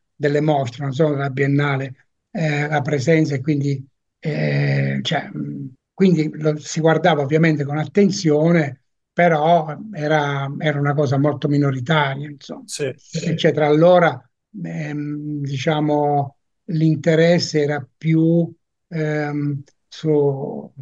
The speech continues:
Speaker 1: sulle questioni del, ehm, artisti provenienti dall'est, per esempio, il crollo del muro di Berlino, che aveva fatto sì che arrivassero tanti artisti dai paesi dell'est, cioè era più di geopolitica, diciamo.
Speaker 2: Sì.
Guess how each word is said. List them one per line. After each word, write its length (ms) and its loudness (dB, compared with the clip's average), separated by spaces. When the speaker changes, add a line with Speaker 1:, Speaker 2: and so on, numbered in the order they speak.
Speaker 1:
sulle 300 0
questioni 580 0
del, 580 -2
ehm, 540 -10
artisti 480 -2
provenienti 440 0
dall'est, 640 2
per 140 -6
esempio, 420 0
il 40 -6
crollo 280 0
del 120 0
muro 240 -2
di 120 -2
Berlino, 640 -2
che 140 -4
aveva 320 0
fatto 300 -10
sì 240 -2
che 360 0
arrivassero 920 -2
tanti 280 -2
artisti 480 -6
dai 80 -2
paesi 300 -2
dell'est, 880 0
cioè 280 0
era 300 2
più 160 2
di 120 2
geopolitica, 920 2
diciamo. 640 -2
Speaker 2:
Sì. 100 -4